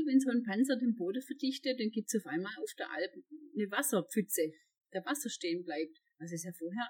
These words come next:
eigentlich bei uns nicht gibt, weil die Schweizer, die Alp ja wie Schweizer Käse ist, so durchlöchrig. Oder sie haben Felsriegel freigelegt, wenn die Panzer dann fahren und sich drehen, gibt's dann die Ansiedlung zum Beispiel bei uns jetzt hier vom Steinschmelzer, ein seltener Vogel,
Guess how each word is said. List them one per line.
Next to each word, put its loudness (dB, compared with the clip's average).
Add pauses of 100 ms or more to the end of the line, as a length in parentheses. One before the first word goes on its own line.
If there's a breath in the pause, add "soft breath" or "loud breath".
(120)
eigentlich -4
bei -8
uns -2
nicht -2
gibt, -8
weil -10
die -6
Schweizer, -10
die -4
Alp -8
ja -4
wie 0
Schweizer -6
Käse -2
ist, 0
so -6
durchlöchrig. -2 (560 loud breath)
Oder 10
sie 0
haben 2
Felsriegel 2
freigelegt, -2
wenn -4
die -4
Panzer -2
dann -2
fahren -2
und 0
sich -12 (100)
drehen, 2 (580)
gibt's 0
dann 4
die 2
Ansiedlung 0
zum -2
Beispiel -4
bei 0
uns 2
jetzt -4
hier 2
vom -4
Steinschmelzer, -2 (240)
ein -2
seltener -4
Vogel, 0